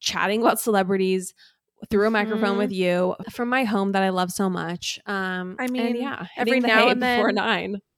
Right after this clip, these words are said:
Speaker 2: Yeah, every now and then, mm, you know, the height of my adventure looks like trying a new sushi place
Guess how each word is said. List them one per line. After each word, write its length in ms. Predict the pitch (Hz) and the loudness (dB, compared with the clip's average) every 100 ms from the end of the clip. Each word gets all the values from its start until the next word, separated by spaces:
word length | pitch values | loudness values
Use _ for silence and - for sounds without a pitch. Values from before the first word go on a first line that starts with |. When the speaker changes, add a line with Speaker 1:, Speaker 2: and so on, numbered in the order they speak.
| _ _ _ _ _ - | _ _ _ _ _ -6
Speaker 2:
Yeah, 180 | 277 233 | -2 0
every 200 | 220 247 | 0 0
now 180 | 240 226 | 0 0
and 100 | 226 | 2
then, 220 | 220 220 | 0 -2
mm, 400 | - 202 - 214 | -6 -10 -10 -8
you 80 | 202 | -4
know, 80 | 185 | -4
the 80 | |
height 240 | 190 202 196 | -2 -2 -2
of 60 | |
my 100 | 196 | -2
adventure 460 | 190 180 180 - 185 | -2 -2 -6 -6 -8
looks 200 | 180 - | -8 -8
like 160 | 180 180 | -8 -6
trying 320 | 185 180 180 | -6 -4 -2
a 40 | |
new 100 | 180 | -4
sushi 420 | 185 214 208 233 | -4 -4 -4 -6
place 600 | 226 233 220 233 - - | -4 -2 -2 -4 -10 -14